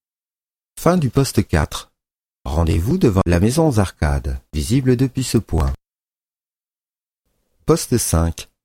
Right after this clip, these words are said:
La maison aux arcades, le grand puits, le temps de la splendeur. La maison aux arcades. On ne trouve pas ce terme dans les archives, mais celui de maison sous le chapelet, chapelet signifiant petit chapeau, et qui rappelle que l'étage avançant jusqu'aux arcades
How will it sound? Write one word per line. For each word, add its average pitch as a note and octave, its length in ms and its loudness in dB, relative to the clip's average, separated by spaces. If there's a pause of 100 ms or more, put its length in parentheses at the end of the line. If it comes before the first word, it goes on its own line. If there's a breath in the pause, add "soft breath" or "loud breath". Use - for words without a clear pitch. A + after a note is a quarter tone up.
(160)
La D2+ 160 0
maison B2+ 340 2
aux E2 100 0
arcades, E2 600 -2 (320)
le C#3+ 120 2
grand F#2 240 2
puits, G#2+ 380 -2 (300)
le E2 160 0
temps D3 240 0
de D#3 80 2
la D3+ 120 2
splendeur. F#2 760 -2 (1120)
La F2 120 2
maison C3 300 2
aux A2+ 100 0
arcades. C#2+ 640 -2 (640)
On F2+ 120 2
ne F2 120 2
trouve - 240 -4
pas D#3 160 2
ce - 140 0
terme F#2+ 340 2
dans D#2+ 100 2
les E2 220 2
archives, D2+ 580 -2 (300)
mais F2 80 0
celui F#2 300 0
de E2 120 2
maison D3+ 380 2
sous D3+ 140 -2
le C#3 40 0
chapelet, D#2+ 540 -2 (260)
chapelet F2+ 420 0
signifiant F2+ 640 0
petit - 380 -2
chapeau, F2 500 -2 (460)
et F3+ 80 0
qui - 180 0
rappelle A#2 400 2
que - 140 0
l'étage E2+ 420 2
avançant E2+ 460 0
jusqu'aux D#2 440 -4
arcades B2+ 600 0